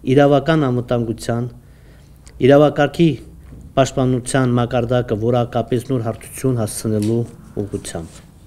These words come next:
Ձեր լիազորությունների շրջանակում ձեռնարկել բոլոր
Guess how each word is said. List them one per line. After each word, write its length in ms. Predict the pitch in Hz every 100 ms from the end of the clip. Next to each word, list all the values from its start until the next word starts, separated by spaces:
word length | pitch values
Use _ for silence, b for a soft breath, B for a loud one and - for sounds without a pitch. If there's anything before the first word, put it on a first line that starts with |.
| - - b b b b b b b b - -
Ձեր 320 | - 117 170 170
լիազորությունների 800 | 156 139 151 147 - 147 147 156
շրջանակում 760 | - 131 135 131 127 - 143 143 - - -
ձեռնարկել 600 | 107 147 147 147 135 165
բոլոր 440 | 135 135 147 135